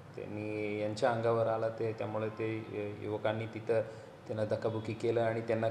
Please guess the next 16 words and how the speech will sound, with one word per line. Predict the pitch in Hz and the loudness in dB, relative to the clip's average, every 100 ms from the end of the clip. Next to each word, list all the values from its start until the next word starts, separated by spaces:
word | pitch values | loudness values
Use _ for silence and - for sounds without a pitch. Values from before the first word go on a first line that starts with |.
| - | 4
खाली | 117 143 127 | 4 6 4
उतरवलं. | 101 104 95 98 - - - - - - | 4 4 4 0 -2 -8 -16 -18 -16 -8
आणि, | - 110 117 123 120 | -2 0 0 2 4
अ, | 117 117 113 - - - - | 4 4 0 -2 -12 -14 -4
जे | 127 127 | 0 0
तिथं, | 127 120 139 135 | 0 6 8 8
अ, | 127 113 113 110 107 107 104 101 | 6 4 4 6 6 4 0 0
धक्काबुक्की | 107 113 131 123 123 | 0 4 2 2 -2
झालं, | 127 123 120 127 | 6 8 8 6
त्यात | 127 127 127 127 - | 4 4 2 0 0
त्या | 120 | 0
इसमाचे | 120 - 127 123 127 | 0 -2 -4 -2 0
जरा, | 120 127 117 113 - - - | 4 4 4 0 -10 -14 -10
अ, | 113 | -6
जखम | 107 113 117 127 | 0 0 0 4
झाल्यामुळे | 120 120 123 123 117 104 | 4 6 4 4 4 4